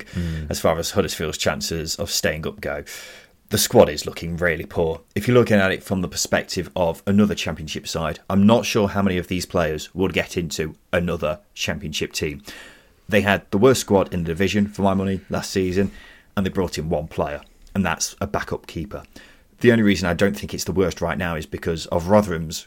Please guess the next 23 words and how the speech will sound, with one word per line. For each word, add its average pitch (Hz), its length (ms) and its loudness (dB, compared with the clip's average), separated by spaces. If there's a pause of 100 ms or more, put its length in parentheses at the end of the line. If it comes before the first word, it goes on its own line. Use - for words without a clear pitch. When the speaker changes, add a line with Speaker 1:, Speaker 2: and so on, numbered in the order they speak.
(120)
Speaker 2:
current 90 340 -2
plight 82 400 -4
and 82 200 -8
possibly 87 760 -2
Sheffield 90 420 0
Wednesday's 82 720 -6 (220)
as 80 160 -6
well. 78 240 -2 (640)
What 120 560 6
you 107 160 4
have 90 400 -2 (160)
is 101 160 4
a 95 40 2
decent 104 360 2
defence 95 580 -2
with 101 160 2
the 101 100 2
likes 110 360 2
of 98 120 -2
Matty 87 260 -4
Pearson, 90 640 -2
Mikael 90 300 -4
Helik. 92 380 -2